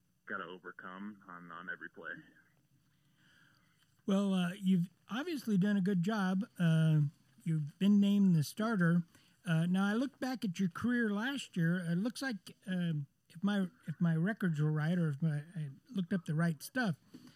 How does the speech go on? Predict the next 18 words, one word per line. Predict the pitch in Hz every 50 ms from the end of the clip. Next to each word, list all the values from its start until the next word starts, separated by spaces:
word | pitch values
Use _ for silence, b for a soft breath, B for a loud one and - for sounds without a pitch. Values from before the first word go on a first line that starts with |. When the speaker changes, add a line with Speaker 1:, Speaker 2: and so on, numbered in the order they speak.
| B B B - 190
Speaker 2:
uh, | 170 165 165
you | 160 165 190 214 220
had | 208 190 160 147
started | - - - 214 202 220 220 254 233 185
in | 185 175 170 151
seven | - - 208 214 247 247 233
games | 190 214 226 233 226 190 165 180
last | 170 160 147 135 127 - -
year. | - 156 151 160 180 220 208 - b b b b b b b - -
And | 190 185 185 190 190 185 185 185 180 - _
if | - 190 170 -
I'm | 190 180 180 202
right, | 240 277 254 214 208 - - 220
uh, | 185
your | 185 180 170 185 180
first | - - - 254 277 233 -
starting, | - - - 247 240 240 247 240 233 226 226 233 220
uh, | - 208 202 196 196 190 190 190